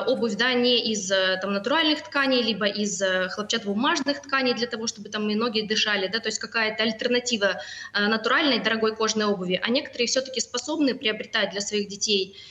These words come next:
и могут приобретать натуральную кожаную обувь, которая также дышит, да, и, и отвечает определенным требованиям.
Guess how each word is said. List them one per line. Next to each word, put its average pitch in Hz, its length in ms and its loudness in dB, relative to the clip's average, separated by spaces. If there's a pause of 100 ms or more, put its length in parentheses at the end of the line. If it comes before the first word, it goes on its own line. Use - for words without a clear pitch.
и 233 100 0
могут 226 340 0
приобретать 196 640 -2
натуральную 202 480 2
кожаную 208 340 2
обувь, 277 220 -2
которая 226 300 -4
также 208 320 0
дышит, 196 400 0
да, 208 120 2
и, 220 220 0 (100)
и 202 320 2
отвечает 214 480 -2
определенным 202 400 0
требованиям. 180 580 -2